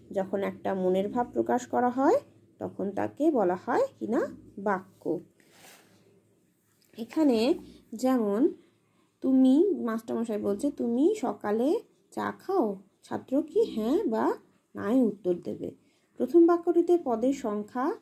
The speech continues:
পাঁচটি, ঠিক আছে? দ্বিতীয় বাক্যটিতে পদের সংখ্যা একটি,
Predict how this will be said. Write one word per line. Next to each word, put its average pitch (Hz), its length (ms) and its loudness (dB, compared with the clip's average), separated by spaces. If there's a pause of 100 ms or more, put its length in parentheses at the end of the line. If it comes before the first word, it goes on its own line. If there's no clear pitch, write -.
(300)
পাঁচটি, 208 640 -4 (840)
ঠিক 294 140 -4
আছে? 208 380 -2 (420)
দ্বিতীয় 240 340 4
বাক্যটিতে 247 680 0
পদের 208 260 0
সংখ্যা 196 400 -6
একটি, 277 560 -2